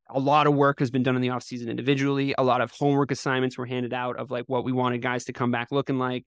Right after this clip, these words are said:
Uh, a lot of promises were made about long-term futures for certain guys at certain positions, especially in the secondary. And yeah, I mean, I, I, our, our secondary, I'm excited about. I think we're covered across the board there. I think we have, I think we have a, a,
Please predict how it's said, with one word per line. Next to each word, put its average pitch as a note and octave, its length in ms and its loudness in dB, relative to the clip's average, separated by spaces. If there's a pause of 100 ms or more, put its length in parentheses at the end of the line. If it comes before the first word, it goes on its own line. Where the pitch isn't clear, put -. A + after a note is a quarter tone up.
Uh, B2 200 -4
a C3 120 -4
lot B2+ 220 4
of B2 160 -2
promises C3 480 0
were B2+ 80 -2
made B2+ 260 2
about A#2+ 240 -2
long-term B2 520 -4
futures C#3+ 480 2
for C#3+ 100 0
certain B2+ 320 0
guys B2+ 240 0
at B2 80 -12
certain - 240 -8
positions, B2 460 -4
especially A#2+ 380 -2
in A#2+ 60 0
the A#2+ 60 -2
secondary. A#2+ 640 0 (420)
And C#3 480 2 (560)
yeah, D#3 240 4
I B2 60 2
mean, C#3 140 0
I, C#3 100 -2 (100)
I, C3 180 -6
our, B2 240 -8
our B2+ 120 -2
secondary, D3 500 0
I'm G#2 120 -8
excited A2 340 -10
about. G#2+ 180 -8
I A#2+ 60 -8
think - 180 -4
we're B2 60 -4
covered A#2+ 300 0
across A#2+ 260 -2
the - 80 -8
board B2 280 0
there. C3 180 2
I B2+ 60 -2
think A#2 180 -6
we A#2+ 100 -8
have, A#2 220 -6 (100)
I B2 60 -6
think B2 160 -4
we B2 60 0
have A#2 100 -4
a, B2 400 -4
a, A#2 340 -16